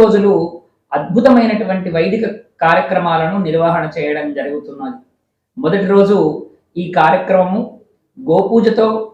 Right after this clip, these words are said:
మంగళవాయిద్య ఘోషతో ప్రారంభమై వేద స్వస్తి వచనములు, గణపతి పూజ, పుణ్యాహవాచనము,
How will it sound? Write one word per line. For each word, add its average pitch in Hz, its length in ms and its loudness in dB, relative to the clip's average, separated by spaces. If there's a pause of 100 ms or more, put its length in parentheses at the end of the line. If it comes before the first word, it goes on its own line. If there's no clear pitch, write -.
(120)
మంగళవాయిద్య 190 800 2
ఘోషతో 185 460 -2
ప్రారంభమై 151 680 -6 (600)
వేద 196 220 0
స్వస్తి 220 420 -4
వచనములు, 196 680 0
గణపతి 175 280 -2
పూజ, 185 280 -8
పుణ్యాహవాచనము, 170 1200 -4